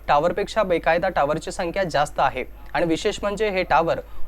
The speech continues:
गुंठेवारी भागातील बेकायदा इमारतीवरती लावले जातात आणि त्यामुळे मोबाईल टॉवर उभारण्यासाठी महानगरपालिकाच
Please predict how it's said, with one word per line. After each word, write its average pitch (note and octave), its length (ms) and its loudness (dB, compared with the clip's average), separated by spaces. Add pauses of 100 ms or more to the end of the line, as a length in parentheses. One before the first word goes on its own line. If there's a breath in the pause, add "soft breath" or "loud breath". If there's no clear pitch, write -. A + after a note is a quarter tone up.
(160 soft breath)
गुंठेवारी A3 520 2
भागातील G#3+ 440 0
बेकायदा E3 460 2
इमारतीवरती E3+ 680 0
लावले E3 280 2
जातात B2+ 340 0
आणि B2 180 -4
त्यामुळे D3+ 320 2 (440 soft breath)
मोबाईल F#3+ 380 2
टॉवर G#3 320 4
उभारण्यासाठी F3+ 640 2
महानगरपालिकाच F3 920 0